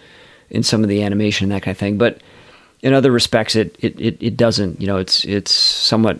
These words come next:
ridiculous <laughs> in a lot of cases. And, and so I would think that these stories are probably,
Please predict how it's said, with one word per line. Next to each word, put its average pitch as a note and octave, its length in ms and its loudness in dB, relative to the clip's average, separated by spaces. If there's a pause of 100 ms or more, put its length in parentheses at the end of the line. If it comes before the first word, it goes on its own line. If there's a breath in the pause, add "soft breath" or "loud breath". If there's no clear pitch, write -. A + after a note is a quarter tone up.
ridiculous G2+ 640 0
<laughs> - 800 -6
in - 80 -2
a A2+ 60 2
lot G#2+ 160 2
of G#2 60 -8
cases. G2+ 440 -2
And, F#2+ 180 -2
and A2+ 140 2
so C3 360 4
I C#3 100 2
would D3+ 160 4
think E3+ 180 2
that D3+ 220 0
these D3 160 2
stories C#3+ 420 2
are C#3 40 -2
probably, D3+ 760 2